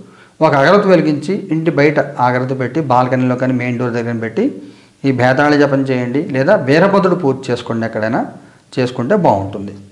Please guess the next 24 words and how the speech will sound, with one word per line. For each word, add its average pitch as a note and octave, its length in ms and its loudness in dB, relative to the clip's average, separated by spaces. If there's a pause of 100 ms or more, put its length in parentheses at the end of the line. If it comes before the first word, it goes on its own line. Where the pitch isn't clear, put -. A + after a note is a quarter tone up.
(520)
భరణి D#3+ 320 2
నక్షత్రం F#3 340 2
వాళ్ళు G3 160 4
ఏం D#3 80 4
చేయాలి? G#2+ 380 -4 (1500)
Four F3+ 140 4
of - 60 2
Swords. - 500 -2 (800)
దుర్గాదేవి G3 560 4
ఆరాధన D3 400 4
చేయండి. A#2+ 380 0
దుర్గా D3 440 0
కవచం F3 380 0
చదువుకోండి, D#3 560 2
లేదా C#3+ 260 0
ఓం D3 340 0
హ్రీం C#3+ 320 0
దుం C#3+ 200 -4
దుర్గాయ A#2+ 400 -2
నమః A#2 220 -2
అనే - 420 -4
మంత్రాన్ని B2+ 400 -2
జపం A#2 240 -2
చేసుకోండి. - 520 -12